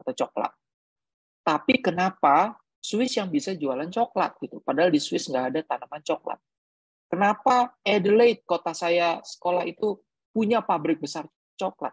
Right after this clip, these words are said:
Padahal mereka nggak punya perkebunan coklat. Namanya Hayes Chocolate.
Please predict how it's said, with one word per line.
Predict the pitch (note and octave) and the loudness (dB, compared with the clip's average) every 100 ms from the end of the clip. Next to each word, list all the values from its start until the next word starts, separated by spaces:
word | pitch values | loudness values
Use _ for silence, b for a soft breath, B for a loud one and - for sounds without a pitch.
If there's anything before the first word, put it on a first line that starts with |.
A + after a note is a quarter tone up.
| _ | _
Padahal | - D3 F3+ | -8 -4 -4
mereka | D3 C3+ | -6 -4
nggak | F#3 C3+ - | -6 -6 -8
punya | C3+ E3+ - _ - | -4 -2 -4 _ -14
perkebunan | - - C#3+ D#3+ | -12 -6 -6 -6
coklat. | F3+ G3 - - _ _ - | -4 -6 -6 -10 _ _ -8
Namanya | B2+ C3 D#3+ E3 | -6 -4 -4 -2
Hayes | C#3+ C#3+ - | -2 -2 -4
Chocolate. | - - - - | -8 -8 -12 -16